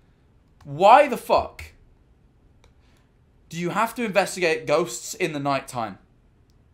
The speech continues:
I don't think ghosts sleep. I'm gonna put that out there.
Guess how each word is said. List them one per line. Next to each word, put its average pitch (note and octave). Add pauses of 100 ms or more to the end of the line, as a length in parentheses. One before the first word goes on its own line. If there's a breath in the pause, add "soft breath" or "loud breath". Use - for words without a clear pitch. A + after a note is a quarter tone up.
(1040)
I C4+
don't B3
think F#3+
ghosts F3+
sleep. - (1040)
I'm A3
gonna G3+
put G3+
that E3
out D#3
there. G#2+